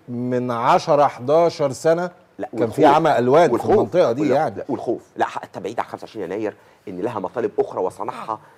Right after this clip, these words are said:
Speaker 2: كان في حشد من النخبة والمثقفين والقوى المدنية وكتاب وهناك أمور عديدة متعددة،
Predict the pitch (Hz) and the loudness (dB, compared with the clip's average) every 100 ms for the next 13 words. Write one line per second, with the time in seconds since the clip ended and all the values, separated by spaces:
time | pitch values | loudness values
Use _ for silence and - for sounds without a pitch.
0 | _ 160 151 131 135 110 117 117 92 90 | _ -8 -8 -8 -12 -10 -8 -8 -8 -10
1 | 87 87 98 - - 87 85 87 - - | -10 -8 -8 -8 -6 -6 -6 -10 -16 -12
2 | 95 - 98 95 82 - 95 87 85 87 | -14 -12 -12 -8 -8 -6 -6 -6 -8 -10
3 | 98 95 87 82 90 - 101 90 82 87 | -10 -8 -8 -10 -12 -8 -6 -6 -8 -10
4 | 104 101 - _ 120 120 135 - 95 123 | -8 -10 -12 _ -6 -2 -4 -4 -6 -6
5 | 82 71 73 | -6 -8 -12